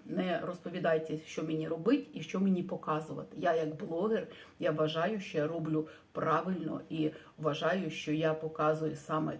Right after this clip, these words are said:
те, що близько мені, і це необхідно також людям. Тому я ваш коментар прочитала, я маю надію, що я вам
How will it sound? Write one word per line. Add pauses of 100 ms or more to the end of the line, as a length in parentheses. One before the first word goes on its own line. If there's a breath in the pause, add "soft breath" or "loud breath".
те, (360 loud breath)
що (180)
близько
мені, (760)
і
це
необхідно
також (100)
людям. (380 loud breath)
Тому (1040)
я
ваш
коментар
прочитала, (220)
я
маю
надію,
що
я
вам